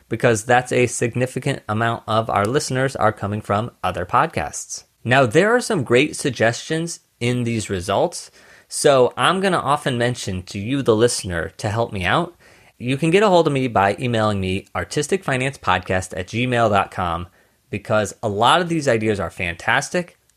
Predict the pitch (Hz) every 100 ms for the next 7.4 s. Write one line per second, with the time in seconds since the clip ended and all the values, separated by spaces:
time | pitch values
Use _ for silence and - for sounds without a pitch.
0 | _ - 127 101 - 101 92 107 101 -
1 | 123 135 110 95 104 135 180 208 214 -
2 | - - - 107 101 143 147 127 127 120
3 | - 98 - 139 147 107 95 120 147 -
4 | _ _ - 127 135 127 117 98 95 107
5 | 104 107 110 113 - 101 98 90 - 107
6 | 104 104 - 101 101 101 147 180 156 165
7 | 170 104 92 90